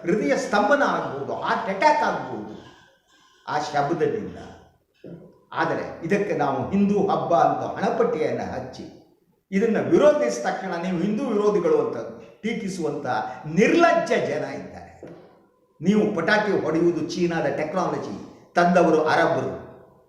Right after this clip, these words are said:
ಅರಬ್ಬರು ತಂದು ಭಾರತದಲ್ಲಿ ತಂದ್ರು. ಚೀನಾ ಟೆಕ್ನಾಲಜಿ ನಮ್ದು ಅಲ್ವೇ ಅಲ್ಲ ಅದು. ಭಾರತೀಯತೆ, ನಾವೆಲ್ಲ ಒಂದು, ನಾವೆಲ್ಲ ಹಿಂದೂ ಅಂತ ಪ್ರಚಾರ ಮಾಡೋ ನಿಮಗೆ ಕನಿಷ್ಠ ಈ ಜ್ಞಾನ, ಇತಿಹಾಸದ ತಿಳುವಳಿಕೆ ಇಲ್ಲ.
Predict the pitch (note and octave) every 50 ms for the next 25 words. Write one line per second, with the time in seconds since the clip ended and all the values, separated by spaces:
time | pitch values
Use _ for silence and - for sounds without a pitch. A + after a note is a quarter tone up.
0 | _ _ _ _ _ - - - - F3+ F3+ F3 E3+ D3+ - - D#3+ C#3 - -
1 | - D3 D3+ F3 - - E3 D3+ D3 D3+ C#3+ - C3+ B2+ - - E3 F3+ F3+ -
2 | - - - - G3+ F#3 F#3+ E3 D3+ - - D3 - - D#3 D#3 D3+ C#3+ C3 B2
3 | A#2 A#2 A#2+ B2 C#3+ D3+ D3 B2+ C#3 C#3+ D#3 E3 E3 D#3+ D#3 D3+ D3+ D#3 D#3 D3
4 | - - - - - - - - - - - - - - - - - - - -
5 | - - - - - - - - - A2+ D#3+ F3 F#3 F#3 F#3 F#3 F#3+ E3+ D#3 -
6 | - D3 C#3+ - - - - - - - - - - - C#3 E3 F#3 F#3 F#3+ F3+
7 | F3+ E3+ D#3+ E3 D#3+ D#3+ C#3+ C#3+ C#3+ B2 D#3 D#3+ F3+ F3+ F3+ F3 F3 D#3+ - -
8 | F#3 E3 D3+ D#3+ D3+ C#3 - - - - - - D3 D3 G#3 G#3+ G#3+ G#3+ F3+ F3+
9 | E3+ D#3+ D3+ C#3+ C#3 C#3+ D3 C3 B2 A#2 - - - - - - - B3+ C4 -
10 | D4+ - - - B3 G3+ F3 F3 F3 - - F3+ G3 G#3+ G#3+ G#3+ G#3 F#3 F3 F3
11 | F3 G3 G3 F3 D#3 - - - - - - E3 D#3 C#3+ D3 C#3 C3+ C#3 C3 A#2
12 | G#2 G#2 - -